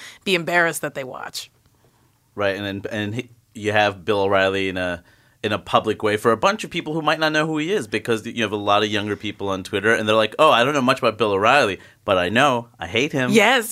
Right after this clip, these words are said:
Speaker 1: and that's, that's fine with me. That's, like, still ten out of ten.
Speaker 2: <laughs> Yeah, right, right, right,
Speaker 1: That's
Speaker 2: right.
Speaker 1: the least we can ask of people, is that they all, like, agree that he sucks.
Speaker 2: Right, right, right.
Speaker 1: <laughs> So,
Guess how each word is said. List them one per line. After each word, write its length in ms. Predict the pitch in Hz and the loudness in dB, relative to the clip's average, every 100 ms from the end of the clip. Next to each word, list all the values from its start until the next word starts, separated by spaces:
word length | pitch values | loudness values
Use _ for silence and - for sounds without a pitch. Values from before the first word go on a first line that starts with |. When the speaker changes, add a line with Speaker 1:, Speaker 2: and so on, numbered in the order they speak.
| 466 | 0
Speaker 1:
and 100 | 220 | 2
that's, 240 | 220 262 - | 4 2 4
that's 220 | 277 285 | 2 2
fine 320 | - 226 359 | 2 4 4
with 120 | 226 | 0
me. 140 | 226 294 | 2 4
That's, 200 | 226 262 | 2 2
like, 140 | 233 | 0
still 200 | - 254 | 2 0
ten 160 | 220 214 | 2 0
out 120 | 170 | 0
of 80 | 151 | -2
ten. 220 | 156 220 - | 0 0 2
Speaker 2:
<laughs> 80 | |
Yeah, 220 | - 196 185 | 8 8 10
right, 280 | 208 - | 8 8
right, 220 | 214 190 190 | 8 6 8
right, 180 | 170 | 6
Speaker 1:
That's 220 | - 339 - | 8 6 8
Speaker 2:
right. 80 | |
Speaker 1:
the 60 | 247 | 6
least 240 | 294 - | 6 4
we 80 | 247 | 4
can 140 | 208 180 | 4 4
ask 240 | 185 - | 2 0
of 100 | 170 | -4
people, 260 | 170 156 165 | -4 0 0
is 120 | 160 | 2
that 100 | 165 | 2
they 140 | 180 | 4
all, 260 | 180 175 175 | 6 4 4
like, 140 | 170 170 | 2 0
agree 280 | 160 170 165 | 0 0 2
that 160 | 156 | 0
he 80 | 160 | -2
sucks. 380 | 147 170 147 - | 0 0 0 4
Speaker 2:
Right, 340 | 156 143 370 | 6 8 6
right, 280 | - 160 123 | 8 6 6
right. 340 | - - - - | 6 4 4 0
Speaker 1:
<laughs> 300 | - 190 - | -4 -4 -2
So, 260 | - 196 | -2 -2